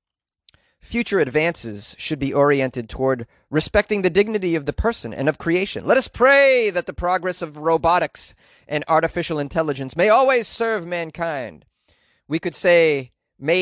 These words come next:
it,' quote, 'be human,'" he proclaimed. He messaged this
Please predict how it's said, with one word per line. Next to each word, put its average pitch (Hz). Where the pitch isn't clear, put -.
it,' 170
quote, 165
'be 165
human,'" 156
he -
proclaimed. 104
He 143
messaged 160
this -